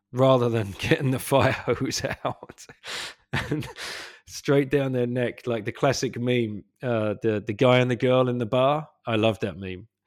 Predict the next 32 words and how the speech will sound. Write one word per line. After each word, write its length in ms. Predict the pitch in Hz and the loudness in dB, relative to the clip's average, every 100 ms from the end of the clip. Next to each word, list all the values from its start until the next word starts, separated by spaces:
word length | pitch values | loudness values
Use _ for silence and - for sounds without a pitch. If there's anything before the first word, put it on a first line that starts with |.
| _ _ _ - | _ _ _ -10
uh, 420 | 101 98 98 98 - | -6 -4 -4 -6 -8
where 200 | - 107 | -8 -4
he's 140 | 101 107 | -4 -4
just 240 | 120 - | -6 -4
screaming 580 | - - 123 120 113 101 | -6 -2 2 2 2 -2
Bitcoin 460 | 123 - 120 104 95 | -6 -6 -6 -8 -8
facts 440 | 113 95 - - | -6 -6 -8 -12
into 200 | 101 104 | -12 -8
this 160 | 101 - | -8 -6
girl's 360 | 113 101 98 | -4 -4 -4
eye, 240 | 107 104 104 | -6 -4 -6
e-, 120 | 113 110 | -6 -4
ears, 460 | 131 123 104 98 101 | 2 2 2 -2 -8
and, 240 | 104 95 | -12 -8
like, 180 | 101 98 | -8 -4
her 220 | 104 110 | 0 2
eyes 260 | 113 101 98 | 2 0 -2
are, 60 | |
like, 220 | 98 98 - | -6 -6 -6
side-eyeing 600 | - 110 101 101 98 92 | -4 -4 -4 -4 -6 -8
him, 220 | 98 92 | -10 -8
like, 160 | 98 | -8
"Who's 220 | 104 117 110 | -2 -2 -2
this 200 | 107 98 | -8 -10
fucking 320 | 104 104 104 | -14 -14 -18
crazy?" 480 | - 98 95 87 87 | -12 -10 -10 -14 -18
And, 160 | 90 _ | -20 _
you 100 | 104 | -16
know, 100 | 87 - | -12 -4
that's 280 | 110 113 | -4 -2
us. 340 | 143 127 - - - | -2 -2 -4 -12 -12
That, 160 | 101 | -12